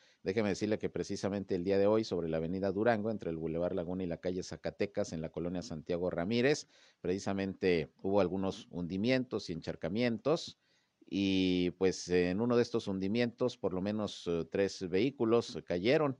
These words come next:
ahí en una zanja que se formó en la dirección que les estoy, eh, comentando. Es un daño al pavimento de aproximadamente cien metros,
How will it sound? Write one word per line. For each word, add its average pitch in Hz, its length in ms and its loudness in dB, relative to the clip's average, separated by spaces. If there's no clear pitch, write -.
ahí 90 260 -4
en 101 100 -2
una 95 160 -4
zanja 95 360 -4
que 82 100 -8
se 80 140 -6
formó 98 400 -2
en 92 80 -2
la 78 100 -4
dirección 78 380 -6
que 87 100 -6
les 78 160 -10
estoy, 90 400 0
eh, 80 280 -2
comentando. 95 600 0
Es 113 140 0
un 95 100 -6
daño 98 220 0
al 85 80 -4
pavimento 85 420 -4
de 82 80 0
aproximadamente 87 720 -6
cien 92 280 -2
metros, 120 600 -2